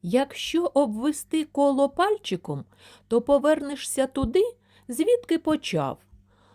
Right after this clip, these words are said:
Тому ми кажемо, що коло кругле, бо воно гладеньке і не має кутів.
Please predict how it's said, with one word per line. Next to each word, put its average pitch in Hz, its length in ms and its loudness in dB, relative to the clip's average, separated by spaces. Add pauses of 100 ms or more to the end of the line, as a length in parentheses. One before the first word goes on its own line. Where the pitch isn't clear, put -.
Тому 320 340 4
ми 453 140 2
кажемо, 156 720 -2 (240)
що - 280 -2
коло 302 560 4 (160)
кругле, 196 680 0 (300)
бо 220 160 6
воно 311 380 2
гладеньке 170 920 0 (240)
і 220 80 -2
не 202 180 2
має 330 440 2
кутів. 147 720 -6